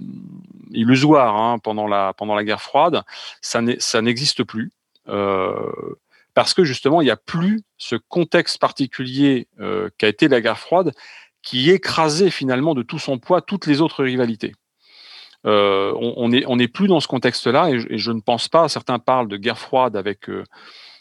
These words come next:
euh, entre les États-Unis et la Chine, euh, il pourra y avoir des aspects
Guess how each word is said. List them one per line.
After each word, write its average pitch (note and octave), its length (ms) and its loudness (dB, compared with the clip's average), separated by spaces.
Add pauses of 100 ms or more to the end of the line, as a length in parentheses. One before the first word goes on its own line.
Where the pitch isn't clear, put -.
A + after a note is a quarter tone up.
(240)
euh, F#2+ 180 -6
entre G2+ 300 -6
les G2+ 160 -6
États-Unis G#2+ 440 -2
et G2+ 40 0
la G#2 120 0
Chine, D#3+ 400 0 (500)
euh, - 220 -8
il A2 140 -6
pourra B2 260 4
y A#2+ 80 4
avoir A#2+ 240 2
des G2+ 200 -4
aspects G#2+ 320 -4